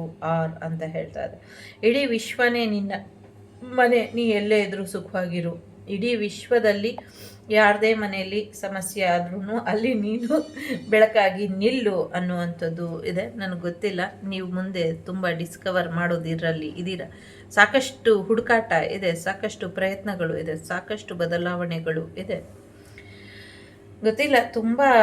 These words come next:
ಹೇಳುವಂಥದ್ದಿದೆ. ಧ್ಯಾನದ ಮುಖೇನ ನಿಮ್ಗೆ ಅವರು ಉತ್ತರ ಕೊಡ್ತಾರೆ.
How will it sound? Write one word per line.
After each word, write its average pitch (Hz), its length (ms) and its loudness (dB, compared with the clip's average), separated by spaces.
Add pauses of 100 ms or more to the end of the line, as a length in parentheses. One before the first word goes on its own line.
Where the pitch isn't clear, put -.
ಹೇಳುವಂಥದ್ದಿದೆ. 190 1040 0
ಧ್ಯಾನದ 180 540 0
ಮುಖೇನ 175 420 -2
ನಿಮ್ಗೆ 175 480 0 (240)
ಅವರು 175 260 2
ಉತ್ತರ - 320 -4
ಕೊಡ್ತಾರೆ. 160 560 -6